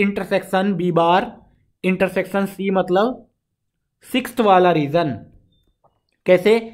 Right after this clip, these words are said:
तो A और C का इंटरसेक्शन ले लिया तो वो सिक्स और फ़ाइव आया, उसका इंटरसेक्शन B बार के साथ लोगे तो सिर्फ सिक्स आएगा। चलो एक बार ये भी बता दो, A bar intersection B intersection C ये कौन से रीजन को रिप्रेजेंट करता है?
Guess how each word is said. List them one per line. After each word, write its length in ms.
तो 180
A 160
और 180
C 280
का 120
इंटरसेक्शन 560
ले 100
लिया 160
तो 100
वो 80
सिक्स 320
और 80
फ़ाइव 300
आया, 180
उसका 320
इंटरसेक्शन 640
B 120
बार 260
के 120
साथ 220
लोगे 180
तो 100
सिर्फ 280
सिक्स 240
आएगा। 340
चलो 140
एक 180
बार 120
ये 160
भी 100
बता 240
दो, 340
A 240
bar 360
intersection 800
B 120
intersection 720
C 160
ये 180
कौन 280
से 120
रीजन 280
को 120
रिप्रेजेंट 460
करता 320
है? 400